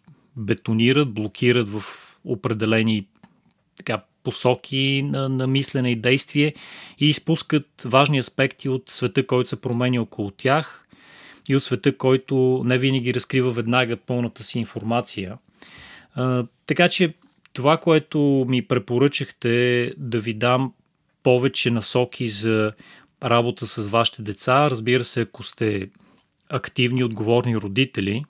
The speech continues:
ако не разчитате всичко това да го свърши,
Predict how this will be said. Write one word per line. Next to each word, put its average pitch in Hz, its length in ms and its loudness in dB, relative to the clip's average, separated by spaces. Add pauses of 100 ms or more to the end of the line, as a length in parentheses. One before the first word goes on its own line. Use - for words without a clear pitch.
(760)
ако 127 260 -2
не 110 160 0
разчитате 131 400 -4
всичко - 340 -6
това 117 200 -4
да 113 80 -4
го 107 120 -8
свърши, 110 580 -2